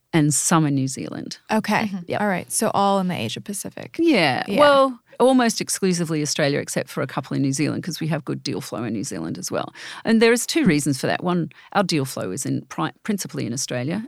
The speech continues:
Speaker 1: and
Speaker 2: Mm-hmm.
Speaker 1: some in New Zealand,
Speaker 2: Mm-hmm.
Speaker 1: um, because we get about,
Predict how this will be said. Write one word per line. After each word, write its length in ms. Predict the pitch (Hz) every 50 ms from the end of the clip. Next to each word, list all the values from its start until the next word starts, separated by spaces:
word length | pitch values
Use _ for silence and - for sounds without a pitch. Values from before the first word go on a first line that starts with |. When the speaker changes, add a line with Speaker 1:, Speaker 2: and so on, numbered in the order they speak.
| -
Speaker 1:
and 120 | - 226 220
Speaker 2:
Mm-hmm. 80 | 190
Speaker 1:
some 140 | 202 151 139 139
in 60 | 123
New 100 | 110 85
Zealand, 460 | 151 147 131 120 131 147 185 196 - _ -
Speaker 2:
Mm-hmm. 440 | 214 190 196 190 190 196 - _ -
Speaker 1:
um, 280 | 160 151 151 147 143 131 - - 107
because 260 | - - - 202 175
we 120 | - 240 220
get 120 | 240 196
about, 340 | 175 160 147 135 - 85